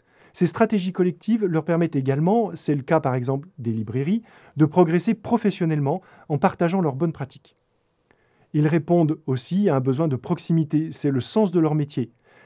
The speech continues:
C'est ce qui se passe par exemple avec les épiceries alimentaires locales qui développent aujourd'hui le circuit court pour favoriser le lien direct entre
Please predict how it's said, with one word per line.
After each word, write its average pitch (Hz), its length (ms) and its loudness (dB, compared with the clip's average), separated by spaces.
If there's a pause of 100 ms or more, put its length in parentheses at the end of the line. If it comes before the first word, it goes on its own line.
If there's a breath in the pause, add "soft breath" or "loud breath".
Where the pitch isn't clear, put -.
C'est - 140 0
ce 156 80 0
qui 190 100 -4
se - 100 -8
passe 220 240 0
par 143 160 0
exemple 147 340 -2
avec 123 200 0
les 117 200 -2
épiceries 160 380 -4
alimentaires 127 400 -2
locales 143 460 0 (380 soft breath)
qui 160 100 -2
développent 156 400 6
aujourd'hui 127 480 0
le 165 160 0
circuit 156 380 -6
court 208 260 -4
pour 147 160 -12
favoriser 147 480 2
le 127 100 2
lien 147 140 0
direct 151 340 -2
entre 131 320 -4